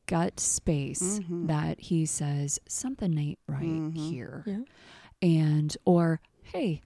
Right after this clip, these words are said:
Speaker 1: I was just thinking about you."
Speaker 2: Mm-hmm.
Speaker 1: And it's never a coincidence.
Speaker 2: Mm-mm.
Speaker 3: Right.
Speaker 1: You know, a coinci-, you know, it's,
Speaker 3: Yeah.
Speaker 1: it's, my, my father-in-law lovingly calls them God winks. He goes,
Speaker 2: <laughs>
Speaker 1: "It's a God wink." And I'm like, you know,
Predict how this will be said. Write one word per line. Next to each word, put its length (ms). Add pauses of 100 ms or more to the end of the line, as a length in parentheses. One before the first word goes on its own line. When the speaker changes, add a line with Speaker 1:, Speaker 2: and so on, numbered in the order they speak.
(140)
Speaker 1:
I 80
was 160
just 240
thinking 340
about 380
you." 340
Speaker 2:
Mm-hmm. 560 (120)
Speaker 1:
And 80
it's 280
never 640
a 60
coincidence. 920
Speaker 2:
Mm-mm. 140
Speaker 3:
Right. 200 (140)
Speaker 1:
You 160
know, 300
a 80
coinci-, 440
you 200
know, 260 (100)
it's, 180
Speaker 3:
Yeah. 60 (520)
Speaker 1:
it's, 200 (240)
my, 380
my 380
father-in-law 600
lovingly 520
calls 320
them 240
God 300
winks. 500
He 160
goes, 180
Speaker 2:
<laughs> 60
Speaker 1:
"It's 180
a 60
God 320
wink." 340
And 100
I'm 120
like, 220 (1080)
you 160
know, 340